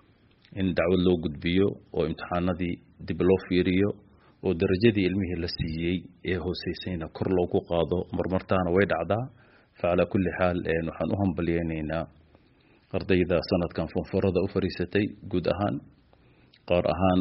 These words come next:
gaar ahaanna ardayda muslimiinta ah iyo kuwa Soomaaliyeed ee sida fiican u baasay. Iskuul kasta ha ka yimaadeen, een, waxbarashada ardayda wax la baro waa muhiim.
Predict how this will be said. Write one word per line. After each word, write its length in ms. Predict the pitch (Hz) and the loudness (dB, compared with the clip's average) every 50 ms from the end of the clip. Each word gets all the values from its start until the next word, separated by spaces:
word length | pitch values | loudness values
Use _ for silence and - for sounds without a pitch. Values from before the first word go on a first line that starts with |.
| 90 80 | 2 2
gaar 200 | 87 87 87 - | 2 2 2 2
ahaanna 440 | - 73 82 90 90 87 87 85 80 | 0 -2 -2 0 0 0 0 0 -2
ardayda 520 | 80 82 82 - 92 90 87 - 90 85 82 82 80 - | -2 -2 -2 -2 -2 -2 -2 -2 -4 -4 -6 -6 -8 -12
muslimiinta 640 | - - - - 80 82 80 87 87 87 85 - 87 | -14 -12 -10 -8 -8 -6 -6 -6 -6 -6 -4 -4 -2
ah 200 | - 82 85 82 - | -2 -2 -4 -4 -6
iyo 180 | 95 - - 80 | -8 -10 -12 -8
kuwa 180 | - - 87 80 | -4 -2 -2 -2
Soomaaliyeed 680 | - - 85 82 80 78 78 76 80 80 85 87 - - | -2 -4 -4 -2 -2 -2 -2 -2 0 0 0 0 -2 -2
ee 160 | 90 87 80 | -4 -4 -4
sida 240 | - - 92 87 87 | -4 -2 -2 -2 -2
fiican 320 | - - 87 76 76 80 85 | -2 -4 -4 -4 -4 -6 -6
u 60 | 90 | -6
baasay. 420 | 82 80 78 73 - - - 95 - - _ _ _ _ _ _ _ _ _ - | -4 -2 -2 -2 -4 -4 -8 -8 -8 -10 _ _ _ _ _ _ _ _ _ -8
Iskuul 300 | - - - 127 117 98 | -8 2 4 4 4 4
kasta 260 | - - 85 - - 90 | 2 -2 -8 -8 -10 -10
ha 100 | 80 78 | -10 -6
ka 120 | - - | -4 -2
yimaadeen, 540 | 104 90 90 90 87 85 85 87 104 113 117 117 - - - _ _ - _ _ _ _ _ _ _ _ - | -2 -2 -2 -2 -2 -2 0 0 0 0 0 -2 -4 -8 -16 _ _ -20 _ _ _ _ _ _ _ _ -6
een, 420 | 101 90 90 90 87 87 90 87 87 - | -2 -2 0 0 0 0 -2 -2 -2 -4
waxbarashada 680 | 87 - - 85 87 87 82 78 - - 98 92 92 90 | -4 -6 -2 0 2 2 2 2 2 2 2 4 4 2
ardayda 440 | - 90 85 85 82 98 95 92 98 | 2 0 -2 0 2 2 2 4 2
wax 180 | 90 87 80 - - | 0 -2 -2 -4 -6
la 160 | - 82 87 | -2 -2 0
baro 200 | - 90 85 85 80 | 2 2 2 2 2
waa 140 | 80 82 85 | 0 0 -2
muhiim. 260 | 85 90 107 101 104 | 0 2 4 4 4